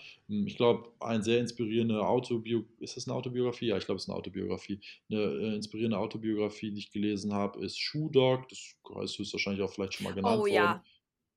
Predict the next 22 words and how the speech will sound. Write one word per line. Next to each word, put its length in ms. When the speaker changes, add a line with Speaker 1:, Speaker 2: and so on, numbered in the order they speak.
Speaker 1:
Genau, 320
Speaker 2:
Mhm. 0
Speaker 1:
das 160
ist 220
die, 280
Speaker 2:
Sehr 280
Speaker 1:
ähm, 20
Speaker 2:
gut. 280
Speaker 1:
der 160
Werdegang 680
und 180
die 40
Gründungsgeschichte 840
von 500
Phil 280
Knight, 440
der 140
der 100
Gründer 320
von 300
Nike 460
ist. 340